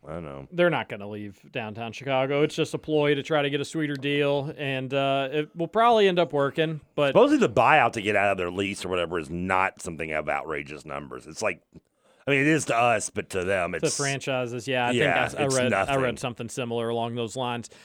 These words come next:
Speaker 2: A texter says, "Thank you, T J, for speaking the truth. I get so tired of the media members saying Louisville had strippers. No, they hired hoo-, hookers for players and parents."
Speaker 1: Well, they were strippers.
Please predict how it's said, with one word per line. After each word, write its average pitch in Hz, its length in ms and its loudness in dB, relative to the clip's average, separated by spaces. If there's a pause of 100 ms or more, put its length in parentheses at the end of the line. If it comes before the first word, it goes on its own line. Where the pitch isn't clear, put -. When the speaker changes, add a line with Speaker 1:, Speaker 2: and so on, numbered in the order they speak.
(140)
Speaker 2:
A 175 80 4
texter 233 380 6
says, 202 340 8
"Thank 262 320 4
you, 196 80 2
T 180 220 0
J, 202 180 6
for 160 160 0
speaking 254 480 0
the 294 80 0
truth. 147 380 -2
I 160 100 4
get 190 140 2
so 226 160 4
tired 214 380 8
of - 20 0
the 170 80 0
media 165 320 2
members 151 440 0
saying 151 280 0
Louisville 151 380 4
had 127 120 -2
strippers. 131 500 -4
No, 180 220 6
they 180 140 2
hired 180 420 4 (220)
hoo-, 220 260 6
hookers 277 460 2
for 226 180 -2
players 190 420 4
and 170 140 -2
parents." 95 540 -10 (200)
Speaker 1:
Well, 123 120 -6
they 180 80 2
were 254 160 2
strippers. - 640 -12